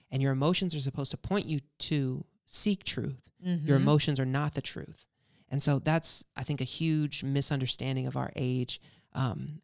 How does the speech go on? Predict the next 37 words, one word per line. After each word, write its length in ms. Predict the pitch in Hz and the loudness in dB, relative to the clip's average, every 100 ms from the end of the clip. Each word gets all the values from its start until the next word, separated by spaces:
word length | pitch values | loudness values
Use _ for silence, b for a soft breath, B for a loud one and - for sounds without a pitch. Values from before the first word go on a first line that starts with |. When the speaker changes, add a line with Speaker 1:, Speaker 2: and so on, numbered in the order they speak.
| - | -4
Speaker 1:
not 160 | 165 | 0
even 160 | 143 127 | 2 2
our 160 | 139 - | 2 2
age. 200 | 120 147 | 0 0
This 180 | 151 | 0
is 80 | 127 | -2
since 240 | - 131 - | -2 -4 -4
the 60 | |
beginning 280 | 123 131 127 | -4 -2 0
of 120 | 123 | -2
creation. 540 | - 110 156 - - 147 | -4 -2 0 0 -2 -6
Speaker 2:
Yeah. 220 | 156 156 151 | 0 2 4
Speaker 1:
It's 120 | 151 | 4
a 40 | |
huge 280 | 135 175 160 | 2 0 0
misunderstanding 800 | 160 151 139 131 - 135 135 127 | 0 0 -2 -2 -2 0 -2 -2
of 200 | 131 - | -6 -6
people, 520 | - - 202 - - - b b b | -6 -2 -2 -2 -6 -10 b b b
is 120 | 139 | 0
that 140 | 143 - | 0 2
just 200 | 165 - | 2 2
because 220 | 180 160 | 0 0
I 80 | 131 | -2
feel 340 | - 208 240 | -4 0 4
this 160 | 175 - | 4 4
way 120 | 139 | 2
doesn't 260 | 143 151 | 2 2
mean 120 | 147 139 | 0 0
my 80 | 135 | -2
feelings 400 | - 135 131 123 | -2 -2 -2 -2
are 80 | |
right. 320 | 123 127 - - | -2 -2 -4 -6
Speaker 2:
Mm-hmm. 300 | 170 170 170 | -4 -2 0
Speaker 1:
My 100 | 147 | 2
feelings 380 | - 185 180 143 | 4 4 4 4
are 60 | |
valid 640 | 127 123 180 233 147 - 151 | 2 2 2 4 2 0 -4